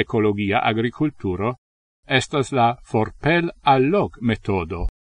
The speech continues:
angle push-pull. Ankaŭ tie temas pri inteligenta kombino de tri plantoj por profiti de la evidentaj avantaĝoj rilate al kostoj, rikolto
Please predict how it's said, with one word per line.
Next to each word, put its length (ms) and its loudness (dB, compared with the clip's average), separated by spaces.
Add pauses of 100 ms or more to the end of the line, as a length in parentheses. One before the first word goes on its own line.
(120)
angle 520 -2 (140)
push-pull. 720 4 (720)
Ankaŭ 360 2 (100)
tie 300 0
temas 460 0
pri 320 -4
inteligenta 800 0
kombino 680 -2
de 160 -2
tri 340 -6
plantoj 680 0 (360)
por 220 -2 (120)
profiti 560 -4
de 180 -2
la 140 -2
evidentaj 680 0 (100)
avantaĝoj 840 0 (240)
rilate 520 -2
al 280 -6
kostoj, 580 0 (260)
rikolto 680 -2